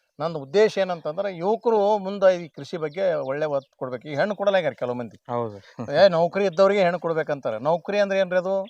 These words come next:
Speaker 1: ಮನಿ ಮಾಲಕ್ ಯಾರು ಆಗ್ತಾರ? ನೌಕರಿ ಬೇಕಂತ ಡಿ ಸಿ ಅನ್ನೋದು ಏನ್ ಮಾಡ್ತಾರ? ನೌಕರಿ ಮಾಡ್ತಾರ ಅಂತಾರೆ. ಇವತ್ತೊಬ್ಬ ಸಣ್ಣ ರೈತನ ಅಂದ್ರು ಮನಿ ಮಾಲಕ್ ಇಲ್ಲ ಅಂತ ಕೇಳ್ತೀವಿ ನಾವು.
Speaker 2: ಹೌದ್ರಿ.
Speaker 1: ಈಗ ನಾವು ಡಿ ಸಿ ಏನಂದ್ರೆ ಅವ್ನು ನೌಕರಿ ಮಾಡ್ತಾರ, ಅವ್ನು ನೌಕರಿ ಅವ,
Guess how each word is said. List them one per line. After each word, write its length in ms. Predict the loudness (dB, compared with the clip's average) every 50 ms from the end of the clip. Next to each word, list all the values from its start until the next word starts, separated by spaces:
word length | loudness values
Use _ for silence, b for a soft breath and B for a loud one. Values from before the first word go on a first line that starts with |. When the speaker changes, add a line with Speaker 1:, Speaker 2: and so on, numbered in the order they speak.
| _ _ _ _ _ _ _ _ _
Speaker 1:
ಮನಿ 220 | -8 -6 -4 -4 -2
ಮಾಲಕ್ 400 | 2 2 4 4 4 4 6 4
ಯಾರು 140 | 6 6
ಆಗ್ತಾರ? 400 | 6 4 2 _ 2 4 6 6
ನೌಕರಿ 340 | 6 4 2 -2 -2 -4 -10
ಬೇಕಂತ 400 | -2 -2 -2 2 2 0 2 2
ಡಿ 260 | 0 0 0 -6 -6
ಸಿ 120 | -2 0 2
ಅನ್ನೋದು 280 | 2 2 2 2 0
ಏನ್ 180 | 2 0 -2 -2
ಮಾಡ್ತಾರ? 260 | -2 -4 -4 -4 -4
ನೌಕರಿ 340 | -4 -4 -6 -6 -6 -6 -4
ಮಾಡ್ತಾರ 280 | -4 -4 -4 -4 -4 -6
ಅಂತಾರೆ. 280 | -6 -6 -8 -10 -10 -12 _ _ _ _ _ _ _ -4
ಇವತ್ತೊಬ್ಬ 280 | -2 -2 -2 -2 -4
ಸಣ್ಣ 300 | -2 2 2 4 6 6
ರೈತನ 360 | 6 6 6 6 6 4 4 4
ಅಂದ್ರು 280 | 4 2 0 0 2 0 0 -2 -4 _ _ _ _ -4
ಮನಿ 160 | -2 0 0
ಮಾಲಕ್ 420 | 2 2 4 6 8 8 6 6 2
ಇಲ್ಲ 240 | 2 2 2 2 2
ಅಂತ 100 | -2 -2 _
ಕೇಳ್ತೀವಿ 300 | 0 0 0 0 -6 -10
ನಾವು. 120 | -10 -6
Speaker 2:
ಹೌದ್ರಿ. 460 | -2 0 2 2 2 0 -4 -10 -12 -16 _ _ _ _ _ _ _ _ _ _ _ _
Speaker 1:
ಈಗ 120 | -4 2 2
ನಾವು 200 | 2 2 2 -2
ಡಿ 140 | -2 -4 -4
ಸಿ 100 | 2 4
ಏನಂದ್ರೆ 280 | 6 6 6 6 6 6
ಅವ್ನು 180 | 6 6 4
ನೌಕರಿ 280 | 2 2 2 0 0 4
ಮಾಡ್ತಾರ, 320 | 4 4 4 6 4 4
ಅವ್ನು 220 | 4 4 4 4 4
ನೌಕರಿ 340 | 4 4 4 4 4 4 4
ಅವ, 140 | 4 2